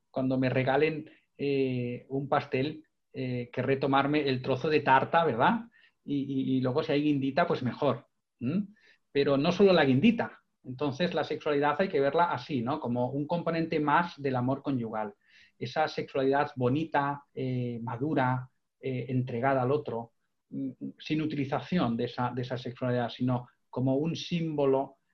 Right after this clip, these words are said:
de entrega total y absoluto de mi persona hacia la otra. Esa es la, la, la bonita sexualidad, ¿no? Y ahí es donde se encuentran los cuerpos, que no se encuentran en otro tipo de amor,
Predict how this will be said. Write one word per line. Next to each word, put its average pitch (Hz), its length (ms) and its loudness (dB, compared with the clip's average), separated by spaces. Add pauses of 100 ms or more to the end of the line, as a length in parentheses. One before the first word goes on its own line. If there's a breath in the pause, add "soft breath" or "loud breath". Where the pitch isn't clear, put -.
(120)
de 127 200 -2
entrega 143 540 2
total 139 380 2
y 143 40 2
absoluto 139 400 -2
de 135 80 0
mi 131 120 0
persona 131 360 -2
hacia 123 240 -6
la 110 120 -2
otra. - 200 -10 (300)
Esa - 140 0
es 180 120 -2
la, 127 280 0
la, 123 280 -6
la 127 140 0
bonita 123 380 0
sexualidad, 110 640 -8
¿no? 135 220 -10 (300 soft breath)
Y 135 60 -2
ahí 156 180 4
es 175 80 4
donde 156 200 -2
se 135 100 -2
encuentran 131 520 0
los 117 180 -4
cuerpos, 143 460 -2
que 120 100 -6
no 143 120 0
se 185 100 -2
encuentran 160 400 2
en 131 100 2
otro 135 220 -2
tipo 143 220 -4
de 123 100 0
amor, 135 380 0